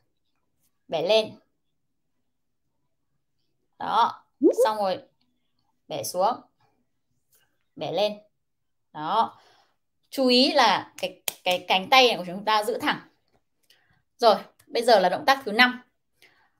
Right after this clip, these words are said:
Rồi, bây giờ thì chúng ta sẽ đưa hai tay vào chung với nhau như thế này và xoay. Giống như cái động tác khởi động ấy ạ. Xoay. Xoay và xoay.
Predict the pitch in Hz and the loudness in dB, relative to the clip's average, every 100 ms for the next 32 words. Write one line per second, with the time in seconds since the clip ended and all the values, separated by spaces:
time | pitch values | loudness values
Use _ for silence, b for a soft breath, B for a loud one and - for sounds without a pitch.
0 | _ _ _ _ _ 202 180 180 - 220 | _ _ _ _ _ -4 -4 -4 -4 0
1 | 220 202 180 196 175 214 220 226 233 247 | 4 4 2 -6 -6 -2 -2 -2 -4 2
2 | 247 240 233 233 233 202 180 247 220 196 | 2 2 0 2 2 2 0 -4 -6 -4
3 | 226 220 202 220 226 - _ _ _ 170 | -4 -4 -4 -4 -6 -14 _ _ _ -10
4 | 170 220 214 220 _ _ _ _ _ _ | -4 -4 -4 -6 _ _ _ _ _ _
5 | _ _ _ _ _ _ _ _ _ _ | _ _ _ _ _ _ _ _ _ _
6 | _ 190 190 208 214 214 220 190 180 175 | _ -8 -6 -6 -4 -4 -2 -4 -2 -2
7 | 190 - 185 - _ _ - - 214 202 | 0 -2 -6 -10 _ _ -20 -10 -4 -2
8 | 196 175 - _ _ _ _ _ _ _ | -2 -8 -14 _ _ _ _ _ _ _
9 | _ _ _ _ _ - - 220 214 214 | _ _ _ _ _ -18 -8 -2 0 -2
10 | 190 185 _ _ 170 165 - 220 190 | -4 -10 _ _ -8 -8 -4 -2 -2